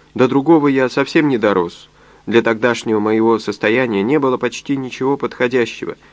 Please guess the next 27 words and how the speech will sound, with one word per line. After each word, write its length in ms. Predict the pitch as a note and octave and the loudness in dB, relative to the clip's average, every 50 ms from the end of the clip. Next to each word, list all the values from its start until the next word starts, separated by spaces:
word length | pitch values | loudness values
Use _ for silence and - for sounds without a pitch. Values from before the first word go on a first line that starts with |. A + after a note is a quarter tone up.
| _ _ _ - _ - | _ _ _ -12 _ -4
и 140 | C3+ D3+ | -4 -4
тем 220 | C#3+ - - D3 C#3 | -2 -2 -2 0 0
не 80 | C3+ | 0
менее 400 | C3 C#3+ E3+ D#3+ D3+ C#3+ C3 B2 | 0 0 0 0 0 -2 -2 -4
я 100 | A#2+ B2+ | -4 -4
читал. 500 | B2 - - - - - E2 E2 - - - _ _ _ _ _ _ _ _ _ _ _ _ _ _ _ | -6 -8 -12 -10 -6 -4 -4 -4 -4 -8 -14 _ _ _ _ _ _ _ _ _ _ _ _ _ _ _
Годы 260 | - G#2 A2+ A#2 G#2+ A2 | 0 2 2 2 2 0
спустя 380 | - - A#2+ A2+ - - C3+ | -6 -6 -8 -4 0 0 2
я, 160 | B2 A2 G#2+ | 2 2 2
бывало, 400 | G#2 A2 G#2 G#2+ G#2+ G#2+ G#2 G2+ | 0 0 0 2 2 2 2 0
просыпался 560 | - - G#2+ - - - - G#2+ G#2 - - G#2+ | -2 -4 -8 -8 -4 0 0 0 0 0 -2 -2
ночами, 580 | G#2+ G#2 G#2+ - - C3 B2+ B2 A2 F#2+ G2+ - - - - - - - - | -2 -4 -4 -2 -2 0 0 0 -2 -6 -8 -10 -16 -20 -20 -20 -16 -6 -4
и 80 | B2 | -2
звёзды 400 | B2+ B2 C3+ D3 D#3+ D#3 C#3+ C#3+ | -2 0 2 2 2 2 2 0
были 220 | C3+ C#3 D3 C#3 C3+ | 0 2 2 2 2
так 220 | C3 C3+ C3+ A#2+ | 2 0 -2 -2
близко, 440 | A#2+ C#3 C#3 D3+ D3 - - - F2+ | -2 -2 -2 -2 -2 -4 -6 -8 -4
так 260 | - A2 A2 A2 - | -2 -4 -4 -4 -6
подлинны, 760 | _ - C#3 C#3 - - F#2 F2 F2 F2 E2+ E2 E2+ F2+ - _ _ _ _ _ _ _ _ _ _ _ _ _ | _ -2 0 0 0 -2 -4 -4 -4 -4 -4 -6 -8 -8 -10 _ _ _ _ _ _ _ _ _ _ _ _ _
плыли 340 | - C#3+ D3+ D#3+ D3+ C#3 C3+ | -4 0 2 2 2 2 2
мимо 420 | C3+ D3 D#3+ D3+ C3+ B2+ A#2 G#2+ | 4 4 4 4 4 2 2 0
с 60 | G2 - | -2 -4
такой 260 | - C3 - D3 C3+ | -4 0 0 0 0
значительностью, 1120 | A#2 A#2 B2 B2 A#2+ B2 - D3+ D3+ - - G2+ F2+ F2 F#2 - - - - G2 G2 G2 - _ _ _ - | 0 0 -2 -2 -2 -2 -2 -4 -4 -4 -6 -8 -6 -8 -10 -12 -14 -12 -10 -10 -10 -10 -14 _ _ _ -8
и 80 | A#2+ | -8
странно 440 | A2+ - - C#3+ D#3+ D#3 C3 A2 G2+ | -6 -4 -2 0 0 0 0 -2 -2
казалось, 600 | F#2+ - G#2+ G#2 A2 A#2+ A#2 A2+ A2+ A2 - - | -2 -2 -2 0 0 2 2 2 2 0 -4 -10